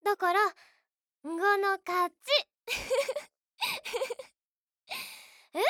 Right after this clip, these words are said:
ずるくないもん。んごずるなんかしないもん。嘘つかないもん。<laughs> そうだよ。んごはイン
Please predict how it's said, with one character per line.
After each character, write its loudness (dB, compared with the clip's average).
ず -12
る 0
く -2
な 0
い -2
も -2
ん。 -8
ん -10
ご 0
ず -6
る 0
な -10
ん -16
か -14
し -14
な 4
い -2
も -6
ん。 -20
嘘 -2
つ -20
か 2
な 0
い -6
も -8
ん。 -14
<laughs> -16
そ 0
う 0
だ -6
よ。 -8
ん -6
ご -8
は 0
イ 2
ン -2